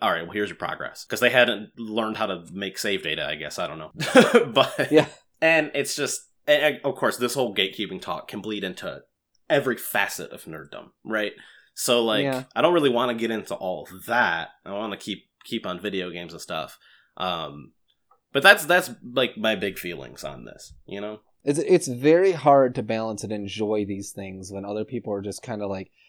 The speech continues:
Speaker 2: have this mentality of, "You're not good enough to do this. Why are you here?" Like, I, I wanna be part of the Dark Souls community, but motherfucker,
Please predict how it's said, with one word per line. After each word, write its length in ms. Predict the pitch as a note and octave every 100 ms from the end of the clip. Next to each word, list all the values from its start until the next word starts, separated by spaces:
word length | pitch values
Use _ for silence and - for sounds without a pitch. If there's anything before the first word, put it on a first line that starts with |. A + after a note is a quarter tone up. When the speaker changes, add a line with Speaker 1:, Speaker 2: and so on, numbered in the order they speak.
| _ _ -
Speaker 2:
have 260 | C#3+ B2+
this 160 | B2+ B2
mentality 760 | A#2+ A2 A2+ E3+ G#2+ G#2 G2+ G2
of, 180 | G2
"You're 260 | G2 A#2 C3+
not 220 | C3+ A2
good 140 | A2 A2
enough 240 | G#2 G2
to 100 | -
do 160 | F#2+ F#2+
this. 200 | F2+ -
Why 140 | G2+
are 60 | G2
you 180 | G2 F#2
here?" 260 | F#2 D#2 _
Like, 180 | C3+ C#3+
I, 200 | D#3 F#3 - -
I 140 | D3+
wanna 220 | A3 B3+ A#3+
be 100 | A#3
part 240 | A3+ A#3
of 80 | A3+
the 60 |
Dark 240 | G#3+ B3 C#4
Souls 200 | A#3+ G#3
community, 460 | E3+ D3 B2 A2+
but 140 | A2 C3+
motherfucker, 680 | E3+ G3+ - A3 F3 B2